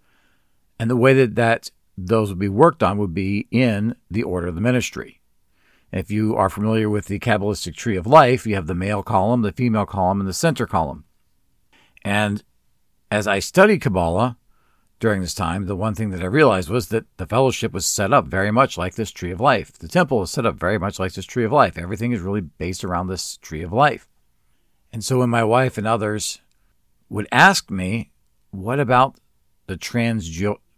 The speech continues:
and so when Christine and others would ask me, "What about the non-binary saints? What about those that identify as either both male and female or neither male and female?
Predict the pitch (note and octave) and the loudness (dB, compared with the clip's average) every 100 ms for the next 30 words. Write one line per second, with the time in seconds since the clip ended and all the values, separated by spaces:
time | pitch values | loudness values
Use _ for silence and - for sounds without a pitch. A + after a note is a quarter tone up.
0 | _ _ _ _ _ _ _ _ _ A2 | _ _ _ _ _ _ _ _ _ -6
1 | A2 D3+ C#3 C3+ C3+ - A2+ B2+ A#2+ B2+ | -2 6 8 8 4 -4 0 2 2 -2
2 | - _ _ - A#2+ - C3 B2+ A2 B2 | -6 _ _ -2 -2 0 0 0 2 2
3 | C#3 G#2 G2 C3 D3 B2+ A2 F2 G#2 D3 | 2 0 0 0 0 0 -2 -2 0 2
4 | C3 B2+ A2 G#2 A2 G#2 F#2+ G#2+ G#2+ F2+ | 4 2 0 0 0 2 2 2 0 -4
5 | F2 - A2 D2 - - _ _ _ _ | -4 -4 -4 -4 -12 -16 _ _ _ _
6 | _ _ _ _ _ F#2 C3 C3+ C3+ G2 | _ _ _ _ _ 0 4 6 6 6
7 | A#2 A#2+ F2+ G2 F#2 - _ _ _ G2+ | 2 2 0 -2 -4 -8 _ _ _ -6
8 | G2 C3 B2 A2 G#2+ F#2+ F#2+ F#2 D#2 A#2 | -2 0 2 2 2 0 -2 -4 0 4
9 | D3+ - A2+ G2 F2+ G2 F2+ F2+ G#2+ G#2+ | 4 4 2 2 0 -2 -2 -2 -2 -2
10 | F#2 F#2 E2+ A#2 B2+ G#2+ E2 D2 D#2 D#2 | -2 -4 0 0 0 -2 -4 -10 -12 -12
11 | D2 | -14